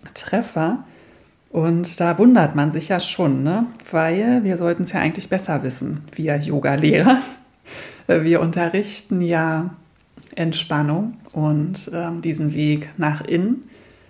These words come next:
und Balance zu finden, im Einklang zu sein.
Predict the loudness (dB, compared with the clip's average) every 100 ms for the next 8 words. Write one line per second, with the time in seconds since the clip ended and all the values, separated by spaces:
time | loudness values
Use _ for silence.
0 | _ _ -6 -4 -2 -4 0 2 4 2
1 | 2 0 -4 -6 -8 -8 -6 -4 -2 0
2 | 0 0 0 -2 -2 -2 -2 -4 -2 -2
3 | -4 -6 -6 -4 -4 -6 -6 -8 -12